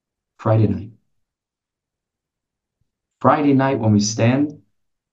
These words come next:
for Kiddush, whether we're the one making the Kiddush, at Kiddush Friday night, whatever eyesight we lost during the week from our big steps comes back Friday night.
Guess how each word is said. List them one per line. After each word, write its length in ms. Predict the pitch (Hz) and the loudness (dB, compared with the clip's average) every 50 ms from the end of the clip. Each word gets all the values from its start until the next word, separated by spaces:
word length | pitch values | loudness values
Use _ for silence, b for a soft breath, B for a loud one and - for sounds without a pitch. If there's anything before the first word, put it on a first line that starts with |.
| _ _ _ _ _ _ _ _ _ _ _ _ _ | _ _ _ _ _ _ _ _ _ _ _ _ _
for 180 | - - 104 104 | -4 -4 -4 -2
Kiddush, 600 | - - 139 143 175 196 208 208 - - - - _ _ _ _ _ _ | 2 2 2 4 4 4 2 2 0 -4 -10 -20 _ _ _ _ _ _
whether 160 | - 104 104 101 | 0 2 2 4
we're 100 | 104 101 | 4 4
the 60 | 95 | 4
one 180 | 92 95 95 101 | 4 4 4 4
making 300 | 120 117 - 147 151 151 | 4 4 2 0 0 0
the 80 | 143 | 0
Kiddush, 560 | - - 143 139 131 131 127 117 - - - _ _ _ _ _ _ _ _ _ _ _ _ _ _ _ _ _ _ _ _ _ _ _ _ _ _ _ _ _ _ _ _ _ _ _ _ _ _ _ _ _ _ _ _ _ _ - | 0 0 0 2 2 2 0 -2 -6 -10 -16 _ _ _ _ _ _ _ _ _ _ _ _ _ _ _ _ _ _ _ _ _ _ _ _ _ _ _ _ _ _ _ _ _ _ _ _ _ _ _ _ _ _ _ _ _ _ -2
at 300 | 131 143 147 - - - | -2 -2 -2 -6 -12 -18
Kiddush 420 | - - - 165 170 170 - - | -4 -2 -2 0 0 -2 -4 -6
Friday 380 | - - 143 139 139 135 131 120 | -4 -2 0 0 0 0 2 2
night, 340 | 117 120 123 117 113 117 - b b b b b - | 2 4 4 2 0 -2 -4 b b b b b 0
whatever 440 | 113 113 110 120 117 139 143 - | 2 4 4 4 2 2 0 0
eyesight 460 | - 123 127 123 117 - - 120 113 113 | 0 0 0 0 -2 -2 -2 -2 0 2
we 140 | 113 110 | 2 2
lost 440 | 107 104 107 120 120 113 113 - - | 4 4 4 4 4 2 0 -2 -4
during 200 | 110 110 104 104 | -2 2 2 2
the 100 | 101 98 | 2 4
week 400 | 101 110 123 117 - - - - - _ _ _ _ _ | 4 2 2 2 0 -4 -8 -14 -20 _ _ _ _ _
from 220 | _ - 98 90 92 | _ -4 -2 -2 -2
our 120 | 90 90 | -2 -4
big 260 | 98 - - - - | -2 -2 -2 -2 -2
steps 720 | - - - - 196 180 147 143 117 - - - - - _ _ _ _ _ _ _ _ _ _ _ _ _ _ _ - | -4 -6 -2 0 0 2 0 -2 -4 -6 -10 -10 -12 -16 _ _ _ _ _ _ _ _ _ _ _ _ _ _ _ -6
comes 260 | - 107 104 104 104 | -2 0 2 2 2
back 240 | 104 110 90 101 110 | 0 -4 -4 -6 -8
Friday 320 | - - - - 117 117 | -10 -12 -14 -14 -14 -16
night. 180 | - _ - | -20 _ -20